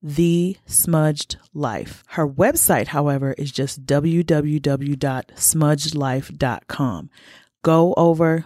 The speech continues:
look at everything. She even has a starter kit so that you can kinda ease your way into this whole spiritual wellness thing, just in case you don't just wanna jump off the diving board and just dive in the eight feet of water. You can, you know, get your toes wet first.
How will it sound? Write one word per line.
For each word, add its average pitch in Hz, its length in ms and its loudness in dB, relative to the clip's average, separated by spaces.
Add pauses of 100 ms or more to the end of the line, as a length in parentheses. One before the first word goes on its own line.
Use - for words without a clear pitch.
look 156 320 0
at 165 80 2
everything. 156 760 0 (200)
She - 260 -6
even 226 300 4
has 160 200 2
a 151 60 -2
starter 151 320 2
kit 170 300 -2
so 160 140 0
that 151 220 -2
you 170 60 -2
can 160 140 -6
kinda 151 280 -2
ease 160 300 -2
your 156 100 4
way 151 220 0
into 156 220 -4
this 151 180 -2
whole 147 160 4
spiritual 151 560 0
wellness 147 400 0
thing, 147 400 0
just 170 220 0
in 160 80 0
case 160 260 0
you 175 60 4
don't 160 240 0
just 160 160 -2
wanna 147 220 2
jump 156 300 0
off 156 140 2
the 147 100 0
diving 151 380 2
board 147 220 2
and 143 100 0
just 135 220 -4
dive 147 320 2
in 147 100 2
the 139 560 2 (640)
eight 156 180 2
feet 170 200 0
of 147 80 4
water. 147 440 2
You 165 220 -6
can, 180 380 -6
you 208 120 2
know, 196 160 4
get 214 220 -2
your 208 40 -6
toes 220 340 2
wet 196 180 0
first. 180 400 -2